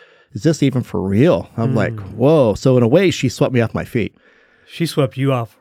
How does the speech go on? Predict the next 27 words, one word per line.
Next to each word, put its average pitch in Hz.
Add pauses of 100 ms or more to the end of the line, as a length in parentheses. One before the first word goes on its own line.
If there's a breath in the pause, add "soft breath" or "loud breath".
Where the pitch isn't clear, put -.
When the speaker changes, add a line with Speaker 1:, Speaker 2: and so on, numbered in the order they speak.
Speaker 2:
your 143
feet. 120
That's 135
Speaker 1:
And, 139
Speaker 2:
interesting. 151
Speaker 1:
and, 131
and, 113 (880 loud breath)
and 127
here 147
I'm 156
the, 120 (140)
the 120
player, 139
you 104
know, 113
because 117 (1200 soft breath)
when 170
I 190
was 196
eighteen, 190
I 147
fell 151
in 160
love 160
with 156
this 151
girl. 131